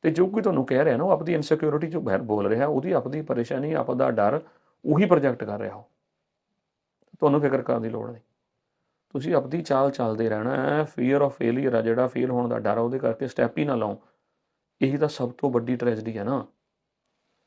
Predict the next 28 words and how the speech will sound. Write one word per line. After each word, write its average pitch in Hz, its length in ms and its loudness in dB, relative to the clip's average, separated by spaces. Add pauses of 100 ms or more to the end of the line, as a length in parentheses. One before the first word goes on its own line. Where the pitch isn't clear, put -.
(240)
ਇਹੀ 139 180 2
ਸੋਚੀ 139 220 0
ਜਾਣਾ 135 160 2
ਵੀ 143 120 2
ਜੇ 123 160 2
ਮੈਂ 127 120 0
ਫੇਲ 123 180 2
ਹੋ 135 100 -2
ਗਿਆ 120 100 0
ਫਿਰ, 117 180 -4
ਜੇ 113 120 -2
ਮੈਂ 113 100 -2
ਫੇਲ 123 180 2
ਹੋ 127 80 2
ਗਿਆ 117 100 2
ਫਿਰ। 123 100 0
ਇਹ 143 60 0
ਸੋਚੋ 139 220 -4
ਜੇ 139 80 0
ਮੈਂ 143 120 0
ਕਰੇ 139 260 6
ਹੀ 147 60 0
ਨਾ, 139 100 0
ਟਰਾਈ 139 260 4
ਨਾ 143 120 0
ਕਰਿਆ 139 160 2
ਦਸ 131 180 -2
ਸਾਲ, 131 160 -4